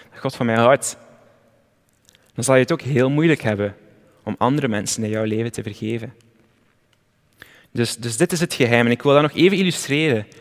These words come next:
met een paar versen nog. In Jesaja drieënvijftig staat een hele mooie profetie o-, over Jezus. En daar staat, "Gods dienaar heeft pijn gehad. Hij heeft voor ons geleden. Hij heeft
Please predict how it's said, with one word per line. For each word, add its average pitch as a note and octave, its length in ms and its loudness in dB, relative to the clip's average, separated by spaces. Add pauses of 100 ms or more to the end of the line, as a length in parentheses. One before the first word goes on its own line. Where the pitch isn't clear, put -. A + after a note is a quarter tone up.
(100)
met A#2 140 -4
een A#2 80 -4
paar A#2 200 0
versen A2+ 300 0
nog. G2+ 240 -12 (2000)
In C3+ 120 0
Jesaja C#3+ 340 6
drieënvijftig C3 640 4
staat A#2 200 0
een A#2 80 0
hele C#3 220 4
mooie C3+ 220 0
profetie A#2 520 -6 (640)
o-, A#2+ 200 0
over A2+ 240 2
Jezus. A2 560 2 (500)
En A2+ 120 -6
daar A#2 100 -2
staat, - 480 0 (340)
"Gods A2+ 240 -4
dienaar C#3+ 520 0 (600)
heeft - 280 -6
pijn D3+ 240 4
gehad. - 440 -4 (240)
Hij A#2+ 120 2
heeft B2 140 2
voor A#2+ 140 -4
ons D3+ 260 0
geleden. A#2+ 520 0 (540)
Hij B2+ 120 -6
heeft - 340 -4